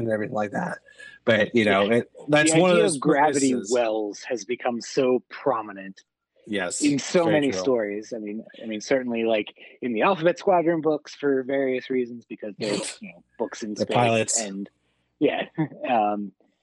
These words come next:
Speaker 2: but I feel, I, I feel like it's been everywhere, especially, like, in the, the,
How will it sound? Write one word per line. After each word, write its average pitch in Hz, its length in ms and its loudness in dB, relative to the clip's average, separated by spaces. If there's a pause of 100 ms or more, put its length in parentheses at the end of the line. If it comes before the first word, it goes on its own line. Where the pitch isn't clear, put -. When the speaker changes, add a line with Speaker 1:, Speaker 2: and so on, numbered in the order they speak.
(180)
Speaker 2:
but 147 100 2
I 139 100 4
feel, 165 340 2
I, 135 140 -10 (160)
I 160 60 0
feel 202 160 2
like 160 120 6
it's 147 140 -2
been 139 260 0
everywhere, 120 540 -2
especially, 143 420 0
like, 113 200 -2
in 113 160 -10
the, 104 360 -4 (140)
the, 95 280 -8